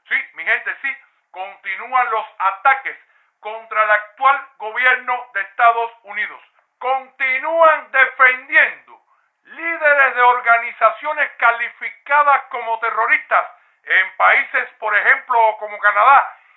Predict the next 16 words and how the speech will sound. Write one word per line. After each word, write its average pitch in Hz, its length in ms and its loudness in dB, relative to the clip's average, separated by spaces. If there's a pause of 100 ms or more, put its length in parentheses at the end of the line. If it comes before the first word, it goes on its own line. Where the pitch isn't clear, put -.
Y - 100 -20 (100)
por 208 240 -8
supuesto 247 840 -2
me 208 120 -4
refiero 226 520 2 (360)
a 175 120 -2
los 202 140 -6 (100)
Proud 294 220 -4
Boys, 311 240 4 (520)
a 143 160 0
la 165 340 2
par 254 300 2
que, 226 160 -2
lo 214 160 0
repito, - 680 -4 (340)
continúan 208 800 -6